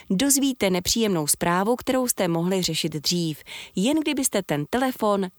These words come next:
nenechali doma. Mám prostě obavu, že se takový den bez telefonu může spíš vymstít, než vyplatit. A tak musím doporučit, abyste z toho přetlaku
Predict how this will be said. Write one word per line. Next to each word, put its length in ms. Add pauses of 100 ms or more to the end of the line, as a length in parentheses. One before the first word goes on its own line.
nenechali 520
doma. 360 (640)
Mám 220
prostě 340
obavu, 400
že 140
se 160
takový 440
den 240
bez 240
telefonu 480
může 300
spíš 400
vymstít, 640 (220)
než 220
vyplatit. 600 (380)
A 120 (160)
tak 200
musím 440
doporučit, 760 (340)
abyste 420
z 240
toho 280
přetlaku 580